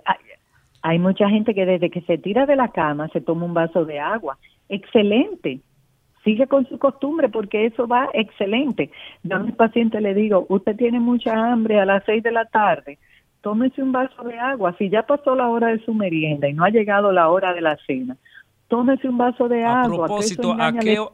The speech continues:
Speaker 2: a qué hora debemos nosotros cenar? ¿A las nueve de la noche, a las diez de la noche,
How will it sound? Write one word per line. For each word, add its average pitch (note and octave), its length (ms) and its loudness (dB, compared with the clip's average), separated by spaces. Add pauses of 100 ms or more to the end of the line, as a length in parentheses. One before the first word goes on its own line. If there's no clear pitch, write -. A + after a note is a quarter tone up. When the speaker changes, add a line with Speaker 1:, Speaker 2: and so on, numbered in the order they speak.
(120)
Speaker 2:
a D#3 200 -4
qué G#3+ 220 -6
hora D#3 360 -4
debemos C#3 680 -8
nosotros C#3 580 -10
cenar? F#2+ 420 -12 (260)
¿A C3 100 -8
las B2+ 180 -6
nueve D#3 320 -6
de D#3+ 80 -6
la D3 140 -8
noche, D#3 380 -12
a B2+ 40 -8
las A#2+ 140 -8
diez C#3 200 -8
de D3+ 120 -8
la C#3 140 -8
noche, E3 440 -12